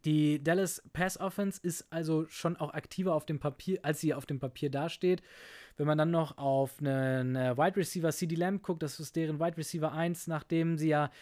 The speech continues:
ihren letztjährigen Wide Receiver one dann auch weggetradet hatten. Äh, der hat nur einen einzigen Touchdown in den letzten fünf Spielen. Im letzten Spiel hatte er dafür aber hundertsechsundzwanzig Yards. Also vielleicht da jetzt dann doch wieder ein bisschen warm geworden gegen die Jaguars.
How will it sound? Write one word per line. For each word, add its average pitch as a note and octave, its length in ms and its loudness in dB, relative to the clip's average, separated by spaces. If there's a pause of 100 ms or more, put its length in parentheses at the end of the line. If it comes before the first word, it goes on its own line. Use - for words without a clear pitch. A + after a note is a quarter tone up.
(160)
ihren C#3+ 320 0
letztjährigen D3 880 0
Wide D3+ 220 -2
Receiver C#3 380 -2
one C#3+ 200 0
dann C#3 160 -2
auch A#2 200 -10
weggetradet D#3+ 600 -2
hatten. D3+ 340 -2 (460)
Äh, C#3+ 320 0
der C#3+ 100 0
hat F#3 160 -4
nur F#3 240 0
einen G3+ 300 -2
einzigen G3 380 -2
Touchdown F#3+ 380 -2
in D#3 60 0
den D#3 80 0
letzten D#3+ 300 -2
fünf E3 260 -4
Spielen. G3 720 -2
Im D3 200 -2
letzten E3+ 500 -2
Spiel E3+ 480 2
hatte D#3+ 180 0
er C#3+ 240 2
dafür C#3 300 -2
aber B2+ 160 0
hundertsechsundzwanzig D#3+ 1000 0
Yards. D#3 360 0 (380)
Also C3+ 320 -2
vielleicht C#3+ 460 -2
da D3+ 140 2
jetzt D3 180 -4
dann C3+ 100 -2
doch D#3+ 200 -2
wieder D#3 100 2
ein D3 80 2
bisschen D3 320 -2
warm D#3 220 0
geworden D#3+ 340 0
gegen D#3+ 200 0
die D3+ 100 -6
Jaguars. E3 600 -2